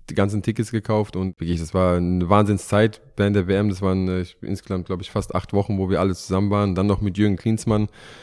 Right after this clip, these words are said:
auch ein riesen Charakter in Deutschland und, äh, das war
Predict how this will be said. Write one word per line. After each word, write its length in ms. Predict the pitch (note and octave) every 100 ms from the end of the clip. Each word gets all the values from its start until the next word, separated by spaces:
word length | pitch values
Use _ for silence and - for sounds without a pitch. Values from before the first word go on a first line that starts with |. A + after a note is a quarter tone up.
| -
auch 160 | - G2+
ein 80 | G2
riesen 420 | G2 G2 G2+ F#2+
Charakter 460 | - G2 A2 - G#2
in 100 | F#2+
Deutschland 540 | G#2 A2 - G#2+ G2+
und, 400 | F2 F#2+ F#2+ F#2
äh, 180 | F2+ F2+
das 220 | F2+ -
war 440 | F#2+ F#2 F2+ F#2